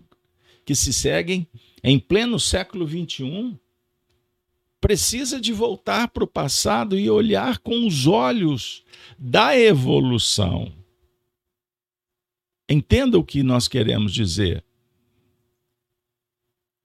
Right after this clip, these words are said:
Então, os índios de hoje, os negros de hoje, os brancos de hoje, pra ficar nas três raças,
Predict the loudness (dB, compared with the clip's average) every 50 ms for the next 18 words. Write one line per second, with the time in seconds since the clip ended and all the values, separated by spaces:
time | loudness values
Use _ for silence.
0 | _ _ _ _ _ _ _ _ -4 -2 0 0 0 0 2 2 2 2 4 4
1 | 4 4 4 2 0 -2 -2 0 0 0 2 2 4 2 2 2 0 -4 -8 -10
2 | -12 -16 _ _ _ _ _ _ _ _ _ _ _ _ _ _ _ _ _ _
3 | _ _ _ _ _ _ _ _ _ _ _ _ -2 0 0 2 2 4 4 4
4 | 4 4 2 2 2 2 2 2 2 4 4 4 4 2 2 0 0 -2 -2 0
5 | 2 2 2 2 0 -2 -4 -4 -4 -4 -4 -4 -2 -2 0 0 0 0 0 0
6 | -2 -6 -8 -10 -14 _ _ _ _ _ _ _ _ _ _ _ _ _ _ _
7 | _ _ _ _ _ _ _ _ 2 2 2 2 0 -2 -2 0 0 2 0 0
8 | 0 -2 -2 0 0 0 -2 -2 -4 -4 -2 -4 -4 -4 -2 -4 -4 -6